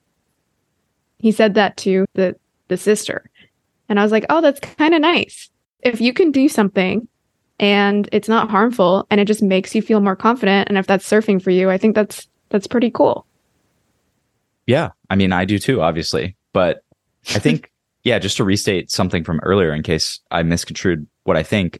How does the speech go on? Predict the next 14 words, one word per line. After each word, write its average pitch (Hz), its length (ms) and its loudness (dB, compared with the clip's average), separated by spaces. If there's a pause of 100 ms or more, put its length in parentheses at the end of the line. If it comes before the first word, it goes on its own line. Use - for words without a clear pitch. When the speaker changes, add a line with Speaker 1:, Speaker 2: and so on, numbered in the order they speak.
(140)
Speaker 2:
I 95 60 0
don't 160 140 0
think 202 120 0
it's - 100 -2
bad 90 260 -2
to - 60 -18
be 82 100 0
driven 80 260 -2
by 76 320 -2
negative 82 360 -2
motivations. 78 720 -4 (180)
Like, 90 280 -2
I 95 220 0
was 95 460 -2